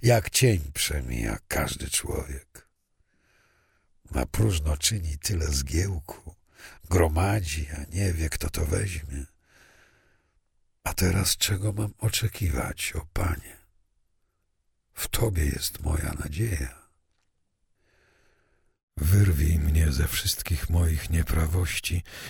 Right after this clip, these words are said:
i nie czyń mnie pośmiewiskiem głupców. Zamilkłem i nie otwieram ust moich, bo Ty to sprawiłeś. Oddal ode mnie Twoje ciosy.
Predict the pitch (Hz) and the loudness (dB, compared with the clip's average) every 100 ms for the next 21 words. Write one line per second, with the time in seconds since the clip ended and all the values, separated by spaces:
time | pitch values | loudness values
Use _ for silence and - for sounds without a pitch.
0 | - 82 90 87 90 - 90 87 82 82 | 0 2 4 4 2 2 0 -2 -2 -2
1 | - - - - 78 90 - - - - | 0 0 0 -2 -4 -2 -4 -4 -6 -6
2 | - - - - - - - - - - | -6 -4 -2 -2 -4 -6 -12 -16 -20 -20
3 | _ _ _ _ _ _ _ _ _ _ | _ _ _ _ _ _ _ _ _ _
4 | _ _ _ 78 80 95 78 64 - 65 | _ _ _ 0 2 4 2 0 -4 -4
5 | 60 57 57 - - - - 92 90 90 | -4 -4 -10 -16 -20 -20 -2 2 4 4
6 | 87 95 - 80 64 65 73 78 - 69 | 6 4 4 2 2 -2 -4 -4 -4 -4
7 | 69 65 65 - - - - 80 69 - | -2 -4 -6 -10 -14 -18 -4 0 0 0
8 | 85 - 78 - 80 78 67 - - - | -2 0 -2 0 -2 -2 -4 -8 -14 -10
9 | - - _ _ _ _ _ _ _ _ | -10 -10 _ _ _ _ _ _ _ _
10 | _ _ _ _ _ _ _ _ _ 87 | _ _ _ _ _ _ _ _ _ -2
11 | 85 80 73 - 85 85 - 76 - - | 0 -2 -4 -4 -2 0 0 0 0 -2
12 | - - - - - - - | -4 -4 -4 -4 -4 -4 -6